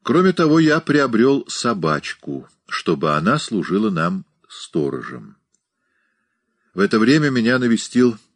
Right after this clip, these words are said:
де Лейр. Я рассказал ему о происшествии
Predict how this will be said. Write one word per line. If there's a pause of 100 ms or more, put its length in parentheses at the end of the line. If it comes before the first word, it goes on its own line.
де
Лейр. (1300)
Я
рассказал
ему
о
происшествии